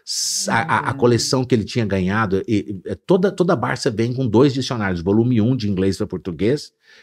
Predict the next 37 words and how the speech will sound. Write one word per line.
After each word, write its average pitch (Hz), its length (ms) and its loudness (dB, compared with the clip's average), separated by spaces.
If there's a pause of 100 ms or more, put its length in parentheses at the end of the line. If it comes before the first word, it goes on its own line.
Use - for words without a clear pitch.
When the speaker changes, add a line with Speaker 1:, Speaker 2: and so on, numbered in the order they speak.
(100)
Speaker 1:
e 90 120 -2
o 95 60 4
volume 123 360 2
dois 107 600 2 (840)
de 90 220 -4
português 101 420 0
pra 98 120 -4
inglês. 82 260 -4
E - 80 -8
tem 90 220 -2
gente 95 260 -4
que 90 100 -4
tem 92 180 -2
a 87 60 -2
Barça 80 340 -4
até 110 180 -2
hoje 95 240 0
em 80 60 -4
casa 87 260 -2
e 98 40 0
não 113 100 0
Speaker 2:
Tem. 135 80 0
Speaker 1:
sabe 107 540 0 (440)
que 139 100 0
relíquia 131 760 4
que - 140 -2
eles 139 240 0
têm, 117 180 2
porque 92 260 -4
são 95 160 -6
os 87 100 -4
melhores 95 480 -2
dicionários 80 680 -6
de 76 120 -10
inglês 73 320 -8
que - 80 -8
existe. 69 340 -12